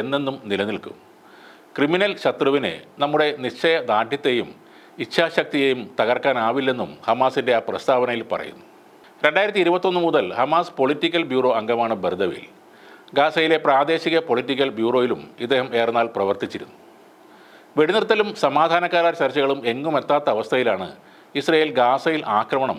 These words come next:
കടുപ്പിക്കുന്നത്. മാർച്ച് പതിനെട്ടിന് തുടങ്ങിയ ആക്രമണത്തിൽ ഇതുവരെ അറുന്നൂറിലധികം പലസ്തീനികളാണ് കൊല്ലപ്പെട്ടത്. ആയിരത്തിലധികം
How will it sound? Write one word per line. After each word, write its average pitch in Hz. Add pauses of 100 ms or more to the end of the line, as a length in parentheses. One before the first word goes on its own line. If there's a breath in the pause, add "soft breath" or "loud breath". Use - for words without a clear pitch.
(160)
കടുപ്പിക്കുന്നത്. 104 (760 loud breath)
മാർച്ച് 160
പതിനെട്ടിന് 156
തുടങ്ങിയ 139
ആക്രമണത്തിൽ 135
ഇതുവരെ 120 (140)
അറുന്നൂറിലധികം 135
പലസ്തീനികളാണ് 110 (120)
കൊല്ലപ്പെട്ടത്. 95 (800 loud breath)
ആയിരത്തിലധികം 151